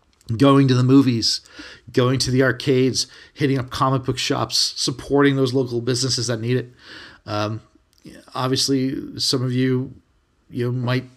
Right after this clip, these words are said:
be in worse shape than others. Uh, and of course, uh, if this is the outlet you get, um, that brings a little bit of, you know, laughter maybe, or, uh, you know, some, some thought about, or getting some excitement about some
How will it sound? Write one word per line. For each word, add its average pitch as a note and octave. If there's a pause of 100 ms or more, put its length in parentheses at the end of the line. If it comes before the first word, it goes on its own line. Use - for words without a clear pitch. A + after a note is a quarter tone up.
(600)
be C#3
in B2
worse C3
shape C3+
than D3+
others. C#3
Uh, A#2+
and A2+
of A#2
course, - (120)
uh, - (220)
if A#2+
this D3
is C3+
the C3
outlet B2+
you B2+
get, B2+
um, A2 (340)
that G#2+
brings B2+
a A#2
little B2
bit A#2+
of, A2 (880)
you D#3+
know, B2+ (580)
laughter C3+
maybe, C3 (200)
or, F#2
uh, F#2+ (360)
you G2
know, G2+
some, G#2+
some G#2
thought C3
about, A#2
or A2+
getting B2+
some B2
excitement B2
about A#2+
some B2